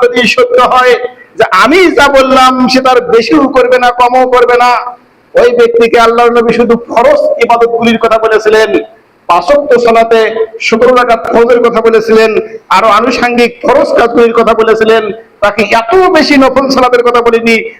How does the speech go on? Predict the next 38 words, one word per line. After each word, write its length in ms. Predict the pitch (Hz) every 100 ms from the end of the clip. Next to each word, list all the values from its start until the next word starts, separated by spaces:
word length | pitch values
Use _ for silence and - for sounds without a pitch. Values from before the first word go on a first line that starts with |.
| -
নফল 340 | 240 254 320
সিয়ামের 360 | 240 262 254 247
কথা 200 | 240 233
বলিনি, 380 | 233 226 226 220 - -
নফল 340 | 226 254 311 -
হজ্জের 300 | 247 254 262
কথা 220 | 247 240
বলিনি, 360 | 240 233 226 220 - -
নফল 320 | 240 - 302
ইবাদতের 400 | 269 269 277 285
কথা 220 | 277 262
বলিনি, 400 | 254 240 240 226 202 - -
সীমিত 460 | - 359 381 381
কিছু 520 | 359 294 277 - - -
ফরজের 380 | - 339 359 339
কথা 200 | 311 294
তার 200 | 277 269
নিকট 300 | 277 269 269
তুলে 140 | 269
ধরে 180 | 233 254
বলেছিলেন 560 | 247 247 240 240 240 233 - -
যে, 80 | 233
"তুমি 240 | 240 254 247
এগুলো 240 | 226 240
করবে।" 600 | 233 240 233 233 466 466
লোকটি 340 | 339 480 480 320
তখনই 340 | 277 269 285
বললেন, 500 | 269 262 262 254 208
"যার 440 | 165 208 277 311 -
হাতে 280 | 262 285
আপনার 420 | 277 277 277 277 262
আমার 260 | 262 262
প্রাণ, 340 | 254 254 254 247 - -
সেই 260 | - 262 254
সত্যার 520 | 254 247 247 262 240
শপথ 320 | 233 254 254
করে 360 | 254 254 240 233
বলছি, 380 | 233 240 226